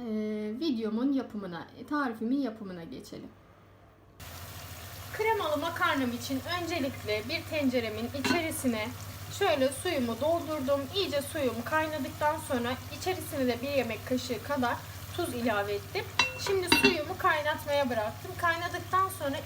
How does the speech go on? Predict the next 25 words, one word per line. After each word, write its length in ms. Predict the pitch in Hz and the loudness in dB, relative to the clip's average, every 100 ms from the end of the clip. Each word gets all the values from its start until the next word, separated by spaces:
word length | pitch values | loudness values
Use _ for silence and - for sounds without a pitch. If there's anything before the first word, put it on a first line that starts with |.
| 339 | -4
içerisine 640 | - 370 285 - 233 233 294 - - - - - - - - - | -2 -2 -2 -4 -4 -2 -6 -6 -6 -6 -6 -4 -4 -6 -6 -2
şöyle 320 | 415 359 359 | 0 0 2
bir 160 | 392 403 | 0 2
paket 440 | 359 311 330 359 | 0 0 -2 -2
makarnam 680 | 359 311 349 339 277 233 233 | -2 0 2 2 2 0 0
var. 140 | 285 | 0
Makarnamı 640 | 381 359 - 339 311 247 226 - | 0 -2 0 0 0 -2 -4 -8
koyacağım. 380 | 311 302 330 - - - - - | -6 -4 -4 -4 -6 -10 -10 -10
Güzelce 500 | 339 339 359 320 269 | -4 2 2 2 -2
bir 100 | 247 | -2
haşlayacağım. 760 | 247 311 330 - 349 339 349 339 294 | -2 2 2 0 -4 -2 0 0 0
Haşladıktan 640 | 392 - 370 277 330 285 262 | -2 -2 -4 -4 -2 -2 0
sonra 160 | 269 240 240 - | -2 -2 -4 -6
süzdürüp 460 | - 269 277 330 370 - - - | -6 -4 -4 -4 -6 -10 -10 -6
kremasıyla 800 | 339 349 330 277 294 262 262 294 | 0 0 0 -4 -4 -2 0 0
ve, 60 | 277 | 2
e, 420 | 277 277 240 233 - | 2 0 -4 -6 -4
tereyağıyla 580 | 262 294 285 233 220 220 233 | -2 0 0 -2 -4 -6 -4
buluşturup 520 | 262 254 - 262 277 | -4 -4 -6 -6 -6
çok 240 | 330 - | -6 -4
lezzetli 500 | 240 208 214 - 277 | -4 -4 -6 -6 -6
bir 100 | 277 285 | -6 -6
kremalı 360 | 269 233 233 277 | -4 -2 -2 0
makarna 420 | 269 247 240 226 208 | -2 0 -2 -2 -2
hazırlayacağız. 640 | 202 - 180 - 78 - 175 | -6 -6 -8 -8 -10 -8 -8